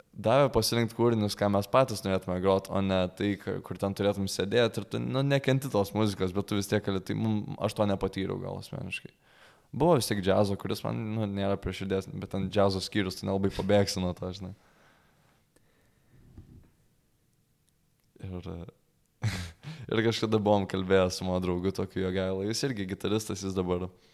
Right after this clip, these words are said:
Vilniuje studijuoja, ne taip kaip aš, biškį išsiskyrė keliai, bet vis tiek susitinkam ir pabendraujam. Tai jisai, pavyzdžiui, jisai, pamenu, mokykloj sėdėdavo ir ten grodavo po šešias valandas per dieną. Aš gal biškį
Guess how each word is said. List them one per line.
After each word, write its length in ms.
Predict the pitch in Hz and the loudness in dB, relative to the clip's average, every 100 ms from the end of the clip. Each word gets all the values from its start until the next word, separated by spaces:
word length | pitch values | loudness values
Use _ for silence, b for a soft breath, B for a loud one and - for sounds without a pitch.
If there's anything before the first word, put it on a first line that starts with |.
| b b b b 92 | b b b b 0
Vilniuje 400 | 98 104 104 104 | 4 4 4 0
studijuoja, 600 | - 98 98 95 95 95 | -2 0 0 0 -2 -4
ne 120 | 98 - | -6 -6
taip 220 | 92 - - - - | -8 -8 -20 -20 -16
kaip 220 | - - 92 | -16 -8 -6
aš, 220 | 95 - - - - - | -6 -8 -12 -16 -18 -14
biškį 300 | - - - | -12 -10 -8
išsiskyrė 420 | - 101 - 139 131 | -6 -6 0 0 0
keliai, 240 | 120 123 | 2 2
bet 160 | 107 101 | 2 -2
vis 160 | 101 - | -2 -2
tiek 100 | 98 | -2
susitinkam 520 | 90 - 95 92 90 | -6 -4 -4 -2 -6
ir 60 | 87 _ | -6 _
pabendraujam. 480 | 95 92 95 98 98 | -6 -4 0 0 0
Tai 120 | 98 101 | -4 -4
jisai, 180 | - 104 | -2 -2
pavyzdžiui, 460 | 101 98 98 95 92 90 b b b b b b b b b b b b _ _ | 0 0 0 -2 -2 -4 b b b b b b b b b b b b _ _
jisai, 380 | 104 104 110 107 101 95 - - _ _ 50 - | -4 0 2 4 2 0 -6 -18 _ _ -20 -2
pamenu, 320 | 104 104 101 98 | 2 4 2 0
mokykloj 380 | 98 110 104 101 | -2 0 2 2
sėdėdavo 560 | - 92 104 107 98 95 | 0 4 4 6 4 2
ir 60 | 98 | 0
ten 160 | 98 | 0
grodavo 320 | 98 101 95 90 | 6 6 6 4
po 80 | 104 | 2
šešias 400 | - 92 104 98 | 0 6 6 6
valandas 380 | 95 98 101 95 | 4 4 2 0
per 160 | 92 92 | -2 0
dieną. 380 | 95 98 95 90 | 0 0 0 0
Aš 160 | 123 | 4
gal 160 | 135 127 | 6 6
biškį 320 | 123 - 107 | 2 2 0